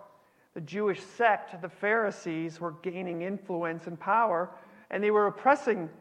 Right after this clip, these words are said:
the Jews for their man-, with their man-made religion.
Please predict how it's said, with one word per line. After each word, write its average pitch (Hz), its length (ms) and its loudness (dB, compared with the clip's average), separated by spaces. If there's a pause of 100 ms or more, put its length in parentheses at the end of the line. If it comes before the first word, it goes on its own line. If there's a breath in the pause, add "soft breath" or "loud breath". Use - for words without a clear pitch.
the 170 80 -6
Jews 165 680 -4
for 175 180 -4
their 170 100 -2
man-, 175 280 -4
with 175 160 -4
their 185 120 -2
man-made 180 540 -2
religion. 165 480 -4